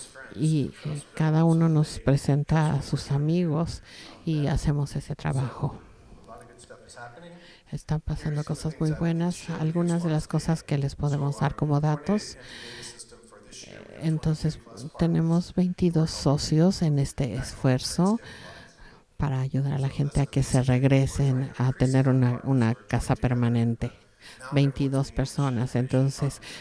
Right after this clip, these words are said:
todos estamos hablando unos con otros. Tenemos catorce mil personas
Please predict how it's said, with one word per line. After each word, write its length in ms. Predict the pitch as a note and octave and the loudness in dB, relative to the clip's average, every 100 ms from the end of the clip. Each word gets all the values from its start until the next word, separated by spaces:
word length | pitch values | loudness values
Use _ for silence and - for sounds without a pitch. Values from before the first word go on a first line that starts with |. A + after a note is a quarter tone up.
| - - | -18 0
todos 320 | D3+ D#3 D3+ | 2 2 0
estamos 500 | D3+ - D3+ D3 - | -2 -2 -2 0 -2
hablando 380 | C#3+ C#3 C#3+ C#3 | -2 -2 0 2
unos 240 | C3+ C#3 | 2 0
con 220 | - A#2+ C#3+ | -2 0 0
otros. 500 | E3+ F#3 G#3+ - - - - - - | 0 0 0 -2 -18 -18 -18 -14 -2
Tenemos 600 | F3 E3+ E3+ E3+ - - - - - - | 0 2 4 2 0 -10 -16 -18 -14 -6
catorce 460 | D3+ - D3+ - | -6 -4 -4 -2
mil 380 | C#3+ D3+ D3+ D#3 | 2 4 4 2
personas 800 | - D3+ - E3+ E3 D#3 D#3+ | 0 -2 -2 -2 0 -2 -4